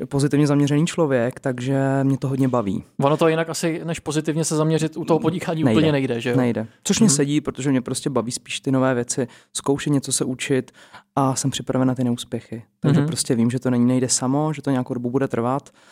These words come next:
Speaker 1: a začátek super. Musím zaklepat jako dobré,
Speaker 2: No a v
Speaker 1: líbí se
Speaker 2: čem
Speaker 1: mi to.
Speaker 2: konkrétně super to je?
Speaker 1: Noví klienti, podařily se nějaké zakázky,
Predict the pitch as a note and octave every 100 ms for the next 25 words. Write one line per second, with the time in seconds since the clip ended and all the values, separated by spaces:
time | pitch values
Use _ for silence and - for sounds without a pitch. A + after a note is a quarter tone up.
0 | - _ - C3+ C3 - D3 D3 - D#3
1 | - G2 G2 C3+ D3 B2 - C3+ C3 C3+
2 | - C3+ A#2+ _ - C#3 A2+ G2 - C3+
3 | B2 E3 A#2 A2+ D#3+ D#3+ D#3 E3 D#3 D#3+
4 | D3+ D#3 D#3+ D#3+ F3+ G3+ - E3 D#3+ A#2+
5 | A#2+ E3+ G#3+ B3 - - D#3 D3+ D3+ -
6 | D#3 E3 C#3+ A2+ C3+ F3+ - G#3 G3+